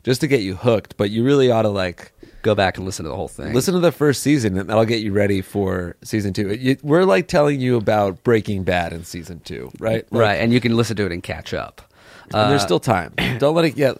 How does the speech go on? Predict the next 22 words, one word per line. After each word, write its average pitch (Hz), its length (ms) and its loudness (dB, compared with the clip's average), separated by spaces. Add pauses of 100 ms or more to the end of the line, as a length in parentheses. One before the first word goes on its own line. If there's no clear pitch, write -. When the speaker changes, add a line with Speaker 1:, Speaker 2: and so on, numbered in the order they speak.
Speaker 1:
they're 151 140 2
gonna 147 160 -4
leave 120 240 2
you 113 100 6
in 95 80 2
the 90 80 -2
dust. - 560 -6
Speaker 2:
And 104 400 0
we 113 220 2
are 107 120 4
going 104 260 0
to 98 100 -8
be 95 100 -6
playing 95 500 -2
a 87 60 -6
three 139 240 -2
to 127 80 0
five, 104 340 0
let's 127 220 -6
say, 110 160 0
minute 98 380 -4
highlight, 98 840 -2